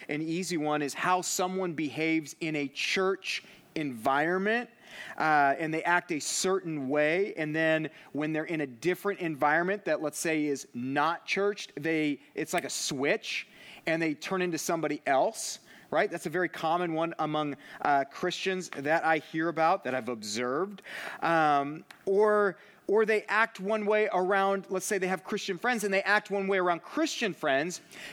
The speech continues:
but all of a sudden when they're around a different set of friends, they completely, uh, change and, and honestly turn into a, a whole, uh, another, uh, person. And this, this happens with, with friendships,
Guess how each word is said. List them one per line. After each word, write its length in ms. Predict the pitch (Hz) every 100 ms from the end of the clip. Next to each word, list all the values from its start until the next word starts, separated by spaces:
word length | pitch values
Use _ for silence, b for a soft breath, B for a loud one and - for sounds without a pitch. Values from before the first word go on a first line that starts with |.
| -
but 100 | 185
all 160 | 202 214
of 60 |
a 40 | 190
sudden 220 | 226 196
when 100 | 196
they're 140 | 190
around 280 | 180 180 185
a 100 | 185
different 520 | 175 147 220 247 302 185
set 220 | 196 156
of 80 | 139
friends, 500 | 151 131 143 160 B B B
they 180 | 190 190
completely, 960 | 190 208 190 185 185 180 180 175 165 156 B -
uh, 240 | 165 165
change 680 | 156 - 247 240 175 170 165
and, 180 | 170 165
and 120 | 185 185
honestly 360 | 233 240 185
turn 220 | 170 202
into 220 | 190 175 160
a, 80 | 160
a 140 | 180 156
whole, 540 | - 208 202 202 185 B B -
uh, 300 | 165 165 160
another, 560 | 160 165 170 175 175 160 B B
uh, 260 | - 151 147
person. 580 | - 226 220 - 123 107 -
And 160 | 196
this, 140 | 269 247
this 260 | 185 214
happens 560 | 233 269 269 247 190 - B B
with, 340 | 175 190 175 - 175
with 200 | 175 -
friendships, 1040 | - - 170 175 240 - 277 285 -